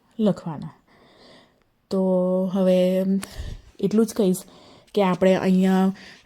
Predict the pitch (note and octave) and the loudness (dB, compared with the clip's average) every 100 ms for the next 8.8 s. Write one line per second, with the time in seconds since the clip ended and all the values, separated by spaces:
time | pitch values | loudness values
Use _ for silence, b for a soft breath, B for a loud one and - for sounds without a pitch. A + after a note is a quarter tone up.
0 | - F#3 F#3+ F#3+ G3 F#3 F#3 F#3+ G3 G3 | 0 0 0 0 4 4 4 4 4 2
1 | G#3+ F#3+ F#3+ G#3 G3+ G3 G3+ F#3+ G3 F#3+ | 2 4 4 4 2 2 0 2 2 2
2 | F3+ F3 F#3 F3+ F#3+ F#3+ G3 G3 G3+ G3 | 0 2 0 2 2 2 0 0 -2 -2
3 | G3 - A3 F#3+ F#3+ B B B F3+ F3+ | -4 0 2 2 -2 B B B 0 2
4 | F#3 F3+ F#3+ F3+ F#3+ F#3+ - G3+ F#3 G#3 | 2 2 0 0 0 -2 0 0 2 2
5 | G#3 F3+ E3+ - B B B B - - | 2 0 -2 -12 B B B B -6 2
6 | G3+ F#3 F#3 F#3+ G3 E3 D#3 E3 A3 C4 | 2 4 4 4 4 2 0 -2 0 0
7 | G#3 G3 G3 - G3 F#3+ E3+ F#3 F#3 G3 | 0 0 -2 -4 -4 -2 0 -2 2 2
8 | G3 F#3 E3+ F3+ F3+ E3 G#3+ | 2 0 -2 -4 -4 -4 -6